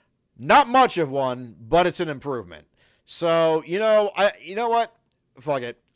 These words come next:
I'll, I'll just give them, yeah, I'll give them a, uh, I'll give them a B minus. Uh, I think Patrick Vieira could build something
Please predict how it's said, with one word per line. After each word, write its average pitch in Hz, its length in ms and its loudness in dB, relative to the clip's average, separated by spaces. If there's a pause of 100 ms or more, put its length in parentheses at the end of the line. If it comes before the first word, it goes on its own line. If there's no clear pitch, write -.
I'll, 147 220 0
I'll 156 160 0
just 160 180 -8
give 156 200 -4
them, 135 500 -6 (240)
yeah, 165 160 -2
I'll 170 160 -2
give 165 160 -4
them 139 160 -10
a, 120 240 -6
uh, 107 160 -6
I'll 139 160 -8
give 147 120 -6
them 123 120 -10
a 110 80 -12
B 107 200 -16
minus. 101 520 -14
Uh, 117 440 -8
I 131 140 -6
think 143 220 -14
Patrick 139 300 -10
Vieira 120 440 -8
could 160 360 -6 (440)
build 156 300 2
something 90 600 -6